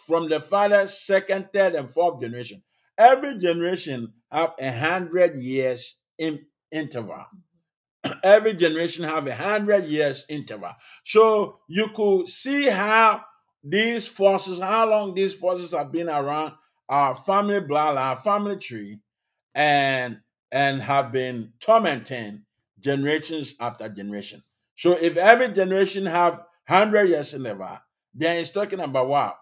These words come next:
Four hundred years these demonic forces have been around our lives and have been perpetrating these attacks. So which means over four hundred years,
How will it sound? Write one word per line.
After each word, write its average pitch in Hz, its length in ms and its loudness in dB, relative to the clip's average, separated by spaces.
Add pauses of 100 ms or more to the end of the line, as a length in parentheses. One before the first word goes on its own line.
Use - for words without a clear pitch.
(220)
Four 196 300 2
hundred 180 640 -2
years 156 760 -4 (360)
these 151 300 0
demonic 151 580 -2
forces 104 600 -10
have 123 280 -4
been 156 320 -4 (100)
around 127 380 -2
our 98 160 -8
lives 98 500 -14 (340)
and 120 180 -6
have 120 200 -4
been 107 280 -14 (200)
perpetrating 127 840 -2 (320)
these 135 640 -4 (200)
attacks. - 800 -8 (300)
So 180 220 6
which 196 280 2
means 165 480 -4 (340)
over 160 280 4
four 208 280 6
hundred 180 420 2
years, 143 540 -2